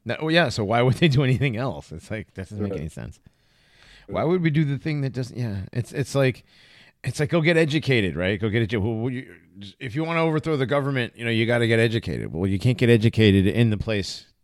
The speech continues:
Speaker 1: you know, by the people that you wanna overthrow, 'cause nobody's gonna educate you. With,
Speaker 2: Right.
Speaker 1: with, nobody's gonna educate you with the knowledge that it would take to get rid of them, you know. So, anyways,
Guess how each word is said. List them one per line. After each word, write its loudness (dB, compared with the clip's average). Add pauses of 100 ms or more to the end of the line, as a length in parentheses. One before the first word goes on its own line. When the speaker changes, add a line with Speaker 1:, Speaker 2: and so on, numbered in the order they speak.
(120)
Speaker 1:
you -8
know, -6 (220)
by -2
the -2
people -6
that -10
you -6
wanna -6
overthrow, -8
'cause -14
nobody's -8
gonna -8
educate -8
you. -12 (1080)
With, -6
Speaker 2:
Right. -10 (300)
Speaker 1:
with, -6
nobody's 2
gonna 2
educate 2
you 0
with 0
the -4
knowledge -2
that -4
it -4
would -6
take -4
to -6
get -8
rid -8
of -10
them, -20 (180)
you -18
know. -16 (220)
So, -20 (2750)
anyways, 0